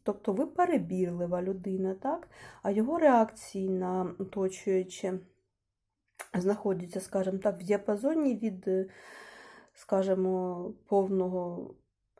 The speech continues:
оше-, ошелешення, так? До такого вибухового моменту, до повного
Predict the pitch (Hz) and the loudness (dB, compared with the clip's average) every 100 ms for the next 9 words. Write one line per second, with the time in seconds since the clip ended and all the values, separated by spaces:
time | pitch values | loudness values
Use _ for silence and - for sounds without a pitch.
0 | _ _ _ _ _ - 185 - 202 - | _ _ _ _ _ -8 -6 -2 -2 -2
1 | - - - - - 202 262 320 - 302 | -6 -8 -6 -4 0 4 4 2 0 -2
2 | 285 277 294 320 - - - _ _ _ | -2 0 0 0 -4 -18 -20 _ _ _
3 | _ _ _ _ _ _ - 208 190 175 | _ _ _ _ _ _ -16 -16 -14 -6
4 | 190 208 202 196 - - - _ 170 196 | -4 -2 -2 -4 -6 -20 -20 _ -8 -2
5 | 196 190 185 185 202 220 - 208 190 185 | 0 0 0 0 0 0 4 4 6 4
6 | 190 190 196 196 190 190 196 220 - - | 2 2 2 2 2 0 -4 -12 -12 -18
7 | - - _ 208 240 359 370 - 254 302 | -20 -20 _ 0 2 2 0 4 4 6
8 | 277 262 247 240 247 | 4 2 0 -2 -4